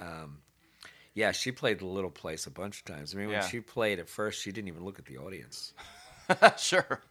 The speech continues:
Speaker 1: But the th-, the thing was about her is, like, if you closed your eyes, it was completely transportative, and she was just, you know, it, it was just amazing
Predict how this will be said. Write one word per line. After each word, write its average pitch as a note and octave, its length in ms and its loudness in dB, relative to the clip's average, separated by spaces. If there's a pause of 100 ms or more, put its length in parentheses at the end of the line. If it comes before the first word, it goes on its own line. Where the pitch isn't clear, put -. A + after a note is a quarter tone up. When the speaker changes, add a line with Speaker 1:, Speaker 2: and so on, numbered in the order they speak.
Speaker 1:
But A#2+ 120 2
the B2+ 100 2
th-, - 240 -10
the C3 120 0
thing D#3+ 220 0
was C3+ 220 2
about F2 400 2
her E2 180 -4
is, D#2+ 260 -8
like, F2 300 -6
if F#2+ 180 -8
you F#2+ 60 -8
closed A2 500 0
your A#2 160 0
eyes, C2+ 560 -4 (500)
it F#2 220 -4
was F2 380 -10
completely F2+ 560 -10
transportative, D2+ 960 -14 (320)
and F2+ 240 -14 (960)
she - 220 -6
was G2+ 180 -6
just, - 380 -6 (760)
you G2+ 140 -6
know, E2+ 240 -6
it, F#2+ 320 -8
it G2 160 -8
was F#2+ 200 -8
just - 300 -10
amazing E2+ 540 -10